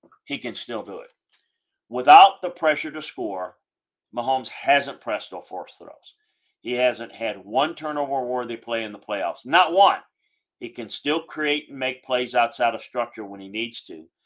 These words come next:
like the fourth down against the Ravens. But it'll be difficult for the Niners to force him into negative plays. I think the other thing to look at when the Chiefs have the ball is who's gonna cover Kelce. There's not a lot of good answers, uh, against this Chiefs offense, but defenses have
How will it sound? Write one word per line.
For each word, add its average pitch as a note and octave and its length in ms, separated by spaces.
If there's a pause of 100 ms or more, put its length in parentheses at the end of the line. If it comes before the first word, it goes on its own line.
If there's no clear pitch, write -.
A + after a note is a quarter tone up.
(200)
like A2+ 200
the A#2 80
fourth B2+ 300
down A#2 220
against G#2+ 320
the F#2+ 80
Ravens. G2 500 (320)
But G#2+ 60
it'll A#2+ 160
be D#3+ 140
difficult D3 580
for C3 80
the A#2 120
Niners A2 420
to G2 100
force A2+ 300
him G2+ 180
into F#2+ 200
negative F2 460
plays. - 380 (960)
I C#3+ 120
think F#3+ 160
the D3 120
other E3+ 200
thing D3+ 240
to B2+ 80
look B2+ 260
at A#2 280 (100)
when A#2 200
the G#2+ 60
Chiefs A2+ 300
have G#2+ 180
the G2 80
ball G2+ 180
is G2+ 80
who's C3+ 200
gonna A2 160
cover G#2 360
Kelce. F#2+ 280 (640)
There's G#2+ 140
not B2+ 160
a - 20
lot B2 160
of - 80
good A#2+ 120
answers, A#2+ 600 (600)
uh, G#2+ 160
against A#2 320
this A2+ 180
Chiefs A#2 240
offense, A2+ 500
but G2 140
defenses A#2+ 560
have G#2 320